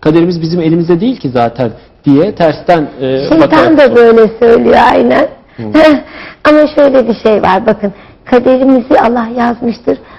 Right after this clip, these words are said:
Speaker 2: ama kaderimizi uygulama biçimimiz kulun elindedir. Mesela bir insanın katil olacağı ezelden bellidir.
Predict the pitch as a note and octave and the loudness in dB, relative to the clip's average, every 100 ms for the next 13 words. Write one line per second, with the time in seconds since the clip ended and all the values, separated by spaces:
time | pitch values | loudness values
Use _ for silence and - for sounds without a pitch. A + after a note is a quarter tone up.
0 | _ A3+ A3+ A3 A#3 G#3+ A#3+ B3 B3 C#4+ | _ -4 -4 -4 -4 0 2 2 0 2
1 | A#3+ G#3+ A3+ A#3 B3 B3 A3 - G#3 G#3 | 0 2 0 2 0 -2 -4 -4 -4 -2
2 | A3 A#3+ - _ _ _ G#3+ G3 - - | 0 -2 -4 _ _ _ -2 0 -2 -6
3 | - E3+ - - _ _ _ - - - | -10 -10 -12 -12 _ _ _ -20 -20 -2
4 | C#4+ C#4+ G3+ G3+ A#3 - - - _ - | -2 0 -4 -4 -4 -6 -18 -20 _ 0
5 | D4+ C4+ - B3+ B3 B3+ A#3 A#3 A#3 A3 | 2 0 0 2 0 0 -2 -2 -2 -2
6 | G3 G#3 A3 A#3 - A3 G#3 G#3+ A3 G#3+ | -2 -2 0 -2 -2 -2 -2 -4 -2 -2
7 | A3+ A3+ A3+ G#3+ G#3 F#3 | -2 0 0 0 -2 -4